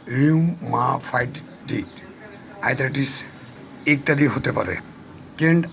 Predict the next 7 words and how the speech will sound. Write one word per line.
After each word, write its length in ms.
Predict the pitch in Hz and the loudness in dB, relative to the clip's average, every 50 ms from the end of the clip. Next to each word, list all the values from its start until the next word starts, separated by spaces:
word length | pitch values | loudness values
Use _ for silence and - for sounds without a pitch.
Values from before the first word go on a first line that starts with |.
| - 123 | -2 -2
আটত্রিশ 300 | 131 127 - - 156 - - - 127 | -2 0 0 0 0 0 0 -2 -4
ওষুধের 320 | 123 - - 147 139 139 127 120 | -6 -4 -4 -2 -2 -2 0 0
ব্যবহার, 320 | 117 110 95 110 104 87 - - - - - - - - - - - - - - - - - - - - - - - - - - - - - - - - - | 0 0 0 -2 -4 -4 -6 -10 -14 -14 -14 -14 -14 -16 -16 -16 -12 -4 -2 -2 -2 -2 -4 -8 -14 -16 -16 -14 -14 -14 -14 -14 -14 -16 -16 -18 -16 -12 -8
মানে, 140 | 107 107 107 101 90 | -8 -6 -6 -4 -2
যেসব 300 | - 226 - - 156 151 135 120 | 0 2 2 2 2 0 0 -2
রোগে 240 | 113 - 135 147 143 143 127 - - | -2 -2 -2 -4 -4 -4 -8 -6 -4
কেন্ট 220 | 131 131 131 135 | -2 -2 -2 -2